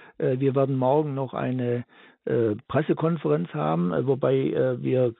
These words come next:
davon ausgehen, dass auch dort, äh, nicht mehr viel nachgefragt wird, weil schon sehr viel jetzt im Vorfeld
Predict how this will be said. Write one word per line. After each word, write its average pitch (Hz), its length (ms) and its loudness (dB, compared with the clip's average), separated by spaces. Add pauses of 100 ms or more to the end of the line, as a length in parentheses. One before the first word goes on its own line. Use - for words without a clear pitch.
davon 151 480 -2
ausgehen, 127 440 2
dass 123 240 0
auch 120 300 0
dort, 147 240 0
äh, 135 120 0
nicht 139 260 -6
mehr 131 160 2
viel 127 160 0
nachgefragt 135 760 -2
wird, 139 160 0
weil 131 160 2
schon 123 220 -2
sehr 135 160 0
viel 135 240 -4
jetzt 127 160 0
im 123 120 2
Vorfeld 131 540 2